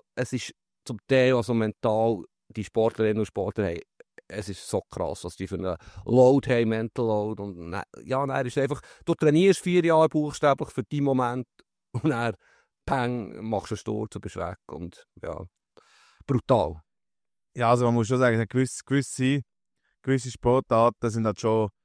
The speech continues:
Speaker 2: äh, wo einfach in einem Lauf sich alles entscheidet, das ist jedes Mal hart. Also Skicross ist ja auch so etwas, ähm, wo ja in der Schweiz auch beteiligt ist, dass irgendein Deutscher nicht weitergekommen ist.
Speaker 1: Mhm.
Speaker 2: Da bist du einfach so dort und denkst, du kannst gar nicht dafür, du bist runter, du bist, ähm, du bist,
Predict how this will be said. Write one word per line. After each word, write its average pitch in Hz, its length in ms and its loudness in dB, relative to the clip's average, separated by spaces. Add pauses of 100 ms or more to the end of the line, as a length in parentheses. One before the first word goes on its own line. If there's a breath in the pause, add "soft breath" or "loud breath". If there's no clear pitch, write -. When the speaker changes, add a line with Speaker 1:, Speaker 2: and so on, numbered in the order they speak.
(280)
Speaker 2:
äh, 101 160 -2
wo 110 180 -2
einfach 110 260 -8
in 120 120 -8
einem 123 240 0
Lauf 120 340 6
sich 113 180 -6
alles 113 200 2
entscheidet, 113 520 2
das 104 140 -6
ist - 80 -10
jedes 110 280 -2
Mal 107 140 0
hart. 104 280 -2
Also 98 120 -4
Skicross 113 560 -4
ist 107 80 -6
ja 107 140 2
auch 104 40 -6
so 113 120 0
etwas, 107 460 -6 (520)
ähm, 92 400 -6 (180)
wo 98 120 -6
ja 104 140 -2
in 104 60 -4
der - 60 -12
Schweiz 117 200 -6
auch 117 60 2
beteiligt 107 380 -4
ist, 98 100 -12
dass 98 80 -10
irgendein 107 260 -4
Deutscher 117 300 -6
nicht 110 140 -2
weitergekommen 110 520 -4
ist. 107 140 -10 (680)
Speaker 1:
Mhm. 104 120 -6
Speaker 2:
Da 127 80 2
bist 127 140 2
du 131 60 8
einfach 135 140 0
so 131 80 -12
dort 131 200 4
und - 80 -6
denkst, 117 160 -2
du 87 80 -8
kannst 110 180 -2
gar 135 220 6
nicht 151 160 -4
dafür, 135 240 -2
du 139 80 -2
bist 120 160 -4
runter, 131 500 2
du 120 140 -8
bist, 120 240 -6
ähm, 107 380 0 (120)
du 113 160 -16
bist, - 360 -12